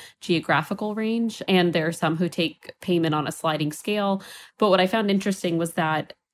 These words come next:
th-, uh, so many therapists don't take insurance because they feel the insurers don't reimburse them properly. And there was a statement from one of the insurers, I think it was Anthem, in the story saying, "Oh,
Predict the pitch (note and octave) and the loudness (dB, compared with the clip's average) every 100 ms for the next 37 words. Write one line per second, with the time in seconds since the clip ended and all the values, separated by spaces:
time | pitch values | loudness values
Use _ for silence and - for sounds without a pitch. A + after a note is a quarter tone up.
0 | _ E3+ - - G3 - G#3 F#3 F3+ E3+ | _ -18 -14 -4 -4 0 2 2 2 -2
1 | E3+ F3+ F3+ D#3 F3 D#3+ D#3+ - F#3 E3+ | -2 -2 -2 -2 -4 -6 -8 -2 0 0
2 | E3 D#3+ - D#3+ D#3+ D3+ E3 E3+ G#3 G3 | 0 -2 -4 -2 -4 -4 -2 0 2 4
3 | F3+ D#3+ - D#3+ D#3 - D#3+ - D#3+ D3 | 4 0 -4 -4 -4 -4 -6 -2 -2 -2
4 | D3+ D3+ C#3+ - C#3 C#3 - - _ _ | 0 -2 -2 -4 -4 -6 -10 -20 _ _
5 | - C3+ D3 C#3+ - D#3+ E3 - F#3 E3 | -2 0 0 -4 -4 -6 -6 2 4 4
6 | D#3+ D#3 D3+ - E3+ D#3+ D#3+ E3 - C4 | 2 0 -4 -4 0 2 0 -4 -4 -2
7 | B3+ G#3+ F#3 F#3+ F3+ F3 E3 D#3+ D#3+ F3 | 0 -4 -2 0 2 0 0 -2 -2 -2
8 | D#3+ D#3 - F#3 E3+ E3+ - E3 D#3+ - | -2 -2 -4 -4 -4 -6 -4 -4 -4 -4
9 | D#3 D#3 D3+ - _ _ - G3 E3+ - | -4 -4 -6 -14 _ _ 0 2 2 0
10 | E3+ D#3+ D#3+ D#3+ - D#3+ D3+ D3 - D#3+ | -2 0 0 -2 -2 0 2 0 -2 -4